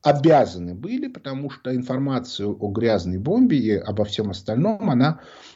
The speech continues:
э, была, и, соответственно, в общем, было понятно, что если мы будем ждать ещё какое-то время, даже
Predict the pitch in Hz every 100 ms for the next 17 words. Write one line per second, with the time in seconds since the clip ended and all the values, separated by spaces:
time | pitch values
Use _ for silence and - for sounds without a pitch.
0 | _ - - 110 104 101 - 104 139 170
1 | 180 214 185 - 135 165 165 - 135 127
2 | 120 - 123 135 123 131 127 80 - -
3 | 85 90 - 98 90 92 95 101 175 202
4 | - 90 90 - 85 78 82 82 82 78
5 | 85 78